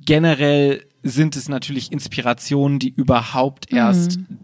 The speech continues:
Speaker 1: das Improvisieren in Gang bringen können.
Speaker 2: Genau.
Speaker 1: In jeglicher Hinsicht.
Speaker 2: Also ohne, dass wir durch irgendetwas inspiriert sind, könnten wir gar nicht improvisieren, weil es dann nur Leere auf der Bühne wäre.
Speaker 1: Genau.
Speaker 2: Und dann gibt's, würde ich sagen, drei Arten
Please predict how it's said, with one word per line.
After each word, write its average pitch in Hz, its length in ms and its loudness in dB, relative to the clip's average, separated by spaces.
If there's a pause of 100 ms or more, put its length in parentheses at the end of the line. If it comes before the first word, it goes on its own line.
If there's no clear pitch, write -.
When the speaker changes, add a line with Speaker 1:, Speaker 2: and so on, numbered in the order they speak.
(120)
Speaker 1:
das 123 280 -4
Improvisieren 135 880 -2
in 123 200 -8
Gang 120 280 -2
bringen 107 220 -8
können. 104 360 -14 (220)
Speaker 2:
Genau. 190 200 6
Speaker 1:
In 175 60 6
jeglicher 175 260 0
Hinsicht. 196 280 -10
Speaker 2:
Also 196 460 4
ohne, 262 520 6 (100)
dass 196 200 4
wir 202 240 0
durch 202 440 2
irgendetwas 175 600 0
inspiriert 170 580 0
sind, 190 240 2
könnten 180 340 0
wir 175 100 0
gar 160 200 0
nicht 180 120 -4
improvisieren, 180 680 2
weil 170 120 2
es 170 140 -2
dann 165 260 0
nur 165 200 4
Leere 156 380 0
auf 156 120 -6
der 156 160 -6
Bühne 151 260 -6
wäre. 143 280 -8
Speaker 1:
Genau. 95 400 -2
Speaker 2:
Und 175 60 2
dann 180 440 2
gibt's, 208 260 -2
würde 185 140 2
ich 175 80 -2
sagen, 170 480 0
drei 160 460 0
Arten 269 720 2